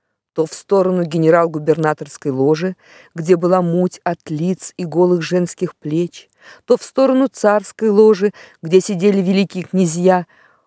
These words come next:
он вдруг с необычайной ясностью увидел в портере Кругликова из «Современных известий». «Ишь, бестия, за строкой явился», мелькнула мысль,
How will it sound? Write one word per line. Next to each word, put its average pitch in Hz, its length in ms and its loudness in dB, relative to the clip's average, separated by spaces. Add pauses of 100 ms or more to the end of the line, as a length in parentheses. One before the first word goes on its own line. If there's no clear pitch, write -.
(200)
он 262 160 2
вдруг 196 280 -4
с - 100 -8
необычайной 247 760 2
ясностью 247 680 0
увидел 220 400 2
в - 120 -12
портере 247 580 -2 (300)
Кругликова 156 680 2
из - 220 -2
«Современных 175 680 0
известий». 185 720 -4 (880)
«Ишь, 214 400 -4
бестия, 151 680 -10 (420)
за 156 220 -6
строкой 233 580 -2
явился», 131 680 -4 (380)
мелькнула 147 520 -2
мысль, 151 420 -2